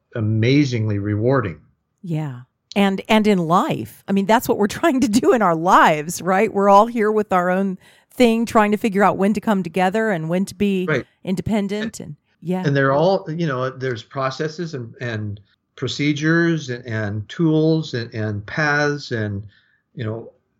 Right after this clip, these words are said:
Speaker 1: all of them that have gotten so complex all stem from basically very simple things. And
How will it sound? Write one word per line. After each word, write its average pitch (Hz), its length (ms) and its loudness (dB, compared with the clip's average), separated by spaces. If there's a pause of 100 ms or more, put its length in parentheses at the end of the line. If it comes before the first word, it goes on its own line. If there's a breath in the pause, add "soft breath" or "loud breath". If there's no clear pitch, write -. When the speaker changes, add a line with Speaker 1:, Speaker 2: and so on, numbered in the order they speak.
(180)
Speaker 1:
all 156 260 2
of 156 140 0
them 143 240 0
that 131 140 -2
have 123 200 -8
gotten 135 300 -4
so 131 240 -8
complex 151 840 -6 (120)
all 143 420 -6
stem 135 640 -6
from 120 320 -10
basically 123 520 -6
very 113 320 -4
simple 127 640 -6 (320)
things. 117 420 0
And 113 300 -6